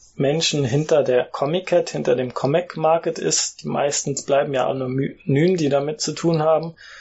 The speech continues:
Und der ist auch Prof-, Professor oder Dozent an der Meiji-Universität und, ähm, will da ein staatliches, ein staatliches Manga-Museum einrichten, wo er viel Kritik für bekommen hat oder wenig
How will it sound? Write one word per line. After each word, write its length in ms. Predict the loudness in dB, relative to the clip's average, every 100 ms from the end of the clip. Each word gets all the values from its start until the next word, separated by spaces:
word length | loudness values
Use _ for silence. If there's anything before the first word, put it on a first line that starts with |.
| -20 _ -2
Und 440 | 0 2 0 4
der 120 | 4
ist 200 | 4 2
auch 280 | 2 0 0
Prof-, 360 | -4 -6 -6 -14 -16 -6
Professor 520 | -4 0 0 2 2
oder 100 | 2
Dozent 520 | 2 0 0 0 2
an 100 | 0
der 220 | 2 2
Meiji-Universität 1300 | 2 2 2 2 0 2 4 4 2 -2 2 2 2
und, 320 | -2 -4 -6 -10 -20 -20 -20 _ _ _ _ -20 -12
ähm, 420 | -4 -2 -2 -4 -2
will 260 | 0 2
da 120 | 4 2
ein 180 | 0
staatliches, 880 | -2 0 0 2 0 2 2 2 0
ein 100 | -2
staatliches 600 | 0 0 0 0 -2 0
Manga-Museum 800 | 2 4 4 2 0 0 2 2
einrichten, 580 | 0 0 0 -2 -6 -8 -12 -14 0
wo 80 |
er 100 | 2 2
viel 280 | 0 -6
Kritik 480 | -4 -2 0 -2 -4 -10 -8 -10 _ _ _
für 300 | -2 2 2
bekommen 420 | 2 0 0 2
hat 200 | 0 0
oder 320 | 0 0 2
wenig 420 | 0 0 0 -6